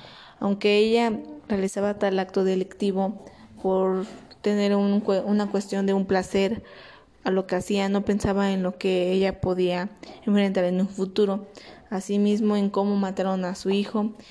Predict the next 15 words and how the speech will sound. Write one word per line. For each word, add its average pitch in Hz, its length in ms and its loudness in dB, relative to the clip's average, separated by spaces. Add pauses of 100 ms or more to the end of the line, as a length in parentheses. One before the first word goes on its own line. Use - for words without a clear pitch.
(240)
y 202 120 2
en 196 60 0
cómo 208 540 0 (300)
se - 80 0
expresaba 190 760 -2
en 190 100 -4
la 185 140 -4
cárcel, 208 560 -2
en 196 180 -2
las 185 140 -4
entrevistas 208 840 -2 (180)
y 190 80 -2
en 196 100 0
su 185 140 -4
juzgado. 180 520 -4